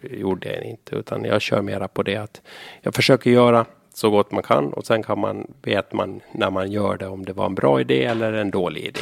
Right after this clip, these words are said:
helt enkelt. Så att det, det är väl nog det som jag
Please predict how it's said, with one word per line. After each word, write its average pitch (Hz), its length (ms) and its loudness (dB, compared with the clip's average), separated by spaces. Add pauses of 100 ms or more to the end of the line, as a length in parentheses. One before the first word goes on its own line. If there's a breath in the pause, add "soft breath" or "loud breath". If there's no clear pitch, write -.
helt - 240 -18
enkelt. - 320 -20 (640 loud breath)
Så 131 200 6
att - 220 2
det, 156 280 0
det 135 180 -2
är 131 120 2
väl 131 140 0
nog 117 200 0
det 107 260 -2
som 104 200 -8
jag 104 540 -4